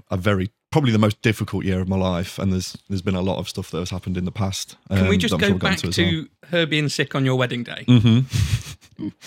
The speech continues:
Speaker 2: You spent how many hours, like, s-, like, I know, wallowing in self-pity, thinking it was you before <laughs>
Speaker 1: Um,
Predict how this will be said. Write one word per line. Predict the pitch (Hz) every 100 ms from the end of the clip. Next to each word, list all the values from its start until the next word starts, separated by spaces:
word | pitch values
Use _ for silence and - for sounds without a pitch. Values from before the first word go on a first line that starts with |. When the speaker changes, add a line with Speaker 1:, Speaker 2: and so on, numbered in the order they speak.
| -
Speaker 2:
You | 165 208 220
spent | - - 160 151
how | - 202
many | 226 226 226
hours, | 233 233 240 233 - - -
like, | 139 -
s-, | - - -
like, | 165 - 156
I | 147
know, | 135 135
wallowing | 143 170 180 175
in | 165
self-pity, | - 160 - 170 -
thinking | 151 160 151 151
it | -
was | 139
you | 156 143 135
before | 131 151 - 156 151 151 - - - -
<laughs> | - - - -
Speaker 1:
Um, | 120 120 120 120 117